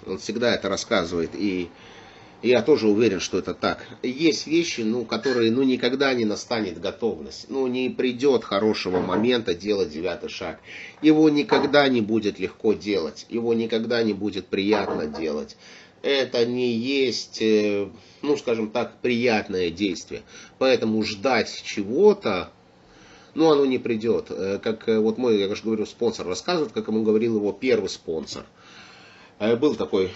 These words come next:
э, Коля Голубей, достаточно знаменитая фигура, э, в "Анонимных алкоголиках" он был. Э, вот он, э, всегда говорил, что, м, готовность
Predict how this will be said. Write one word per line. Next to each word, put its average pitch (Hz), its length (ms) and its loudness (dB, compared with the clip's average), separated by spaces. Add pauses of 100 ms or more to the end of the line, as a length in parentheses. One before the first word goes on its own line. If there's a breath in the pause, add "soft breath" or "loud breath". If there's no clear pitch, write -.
(100)
э, 107 440 0
Коля 101 280 0
Голубей, 135 380 2
достаточно 104 540 -6 (1040 loud breath)
знаменитая 110 640 -2
фигура, 85 520 -6
э, 87 340 -4
в 87 60 -8
"Анонимных 92 440 -6
алкоголиках" 131 600 -2
он 113 160 0
был. 98 180 -6 (600 loud breath)
Э, 117 160 2
вот 135 220 0
он, 131 220 -2
э, 127 200 0
всегда 131 380 -4
говорил, 127 460 2
что, 117 440 0 (200)
м, 117 420 -2 (1400 loud breath)
готовность 135 1080 2